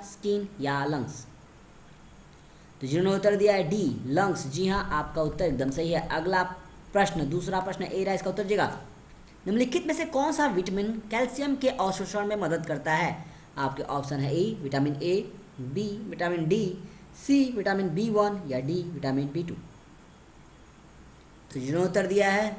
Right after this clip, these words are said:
B vitamin डी, जी हाँ, आपका उत्तर एकदम से सही है। अगला प्रश्न, तीसरा प्रश्न उत्तर दीजिएगा इसका। dialysis किससे संबंधित है? ए जिगर से, B गुर्दा से, सी आंखों से या D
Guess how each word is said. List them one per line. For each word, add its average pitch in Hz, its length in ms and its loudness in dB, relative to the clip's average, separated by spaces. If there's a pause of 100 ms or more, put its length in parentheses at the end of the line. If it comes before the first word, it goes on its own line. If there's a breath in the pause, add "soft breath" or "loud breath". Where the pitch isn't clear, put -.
(140)
B 214 280 -2
vitamin 175 420 2
डी, 175 120 -2
जी 160 300 -2
हाँ, 165 140 -2
आपका 151 180 -4
उत्तर 156 200 -4
एकदम 123 220 -2
से 143 300 -6
सही 175 240 0
है। 143 140 0 (380 loud breath)
अगला 185 240 2
प्रश्न, 202 240 0
तीसरा 190 280 -6
प्रश्न 196 180 -4
उत्तर 196 140 -4
दीजिएगा 208 200 0
इसका। 208 160 0
dialysis 214 500 2
किससे 247 320 -2
संबंधित 214 480 0
है? 175 120 2 (220)
ए 208 420 2
जिगर 156 340 2
से, 185 200 -6 (160)
B 175 360 -6 (140)
गुर्दा 180 360 -2
से, 190 300 -6
सी 196 340 -8 (280 loud breath)
आंखों 208 280 -2
से 208 180 -2
या 165 180 0
D 160 200 -2